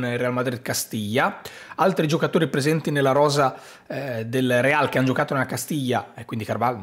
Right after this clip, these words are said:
non dovrebbe averne giocate cento, a meno che non intenda anche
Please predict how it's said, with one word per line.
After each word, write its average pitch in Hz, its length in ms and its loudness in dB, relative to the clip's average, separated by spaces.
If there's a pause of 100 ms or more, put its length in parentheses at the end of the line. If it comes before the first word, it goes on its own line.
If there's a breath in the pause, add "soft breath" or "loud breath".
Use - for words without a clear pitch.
non 95 140 -8
dovrebbe 120 220 -2
averne 110 220 -4
giocate 113 340 -8
cento, 120 280 -4
a 110 40 -4
meno 117 180 -2
che 120 280 -6
non 110 140 -4
intenda 113 360 -4
anche 117 360 -4